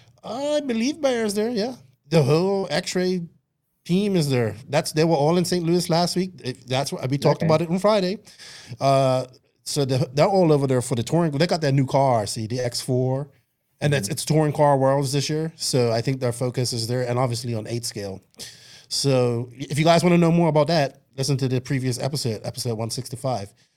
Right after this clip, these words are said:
Speaker 1: <clears throat> But it, it can't, you know, you wanna see Coelho at these races, and you wanna see Martin Beyer.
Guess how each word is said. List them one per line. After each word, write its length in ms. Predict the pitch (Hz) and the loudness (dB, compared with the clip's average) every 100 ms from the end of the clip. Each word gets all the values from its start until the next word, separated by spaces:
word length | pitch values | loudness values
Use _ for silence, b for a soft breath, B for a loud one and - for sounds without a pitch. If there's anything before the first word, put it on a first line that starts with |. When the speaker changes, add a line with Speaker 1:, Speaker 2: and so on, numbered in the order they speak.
| _ _ _ - | _ _ _ -10
Speaker 1:
<clears throat> 260 | - 170 | -8 0
But 160 | 175 214 | 2 4
it, 120 | 202 | 2
it 200 | 190 - | 0 0
can't, 280 | 233 254 190 | -2 -2 0
you 80 | 208 | 2
know, 140 | 185 | 4
you 160 | 165 190 | 4 4
wanna 220 | 208 190 | 4 2
see 120 | 190 | 0
Coelho 460 | 151 139 135 123 117 | 0 2 4 2 0
at 100 | 113 | 0
these 200 | 123 113 | -2 -2
races, 360 | 110 107 101 | -4 -6 -8
and 180 | - 127 | -6 -2
you 80 | 135 | 0
wanna 200 | 147 143 | 0 0
see 200 | - 139 | -2 -2
Martin 280 | 123 123 120 | 0 -2 -2
Beyer. 420 | 113 110 107 107 | 0 0 -2 -6